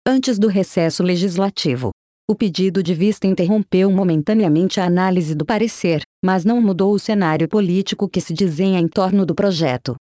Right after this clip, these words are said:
Nos bastidores, senadores envolvidos nas negociações avaliam que o apoio ao relatório já está consolidado e que o adiamento servirá apenas para ajustes finais e articulações pontuais.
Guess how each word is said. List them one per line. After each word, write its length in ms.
Nos 240
bastidores, 800
senadores 600
envolvidos 640
nas 160
negociações 800
avaliam 480
que 100
o 60
apoio 380
ao 80
relatório 560
já 140
está 260
consolidado 720
e 20
que 140
o 60
adiamento 520
servirá 460
apenas 420
para 200
ajustes 500
finais 440
e 120
articulações 800
pontuais. 720